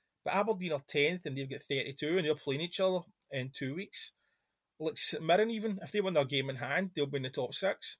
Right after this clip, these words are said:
I think the Ross County's got better goal difference. And, like, Dundee United, Motherwell, Livingston, eh, the only two teams we know are definitely playing are Rangers and Hearts.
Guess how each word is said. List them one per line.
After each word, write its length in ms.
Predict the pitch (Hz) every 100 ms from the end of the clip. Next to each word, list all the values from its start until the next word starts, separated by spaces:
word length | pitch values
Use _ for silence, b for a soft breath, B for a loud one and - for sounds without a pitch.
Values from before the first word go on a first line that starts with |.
| _ _ _ -
I 60 | 139
think 120 | 165
the 80 | 151
Ross 120 | 139
County's 200 | 143 123
got 140 | 113
better 200 | 135 117
goal 200 | 110 123
difference. 400 | 170 175 185 - - _ _ _ _ -
And, 140 | 156
like, 200 | 147 127
Dundee 220 | 156 147 143
United, 400 | 131 147 160 139
Motherwell, 520 | 135 156 156 156 131
Livingston, 600 | 139 165 - 175 165 - _ _ _ _ _ _ _ _ _ -
eh, 80 | - 185
the 120 | 175
only 200 | 233 233
two 160 | 196
teams 200 | 175 156 139
we 60 |
know 140 | 135 120
are 40 |
definitely 400 | 123 127 - 143
playing 180 | - 139
are 60 | 110
Rangers 400 | 120 127 131 123
and 100 | 110
Hearts. 420 | 127 180 208